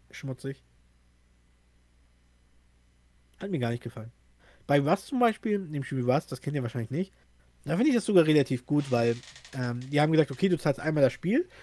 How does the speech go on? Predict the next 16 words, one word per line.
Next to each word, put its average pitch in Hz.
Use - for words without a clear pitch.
und 170
die 170
entwickeln 160
das 147
immer 160
weiter. 131
Ne, 135
die 151
machen 165
echt 175
viel 139
Content 214
und 160
das 147
ist 147
wirklich, 170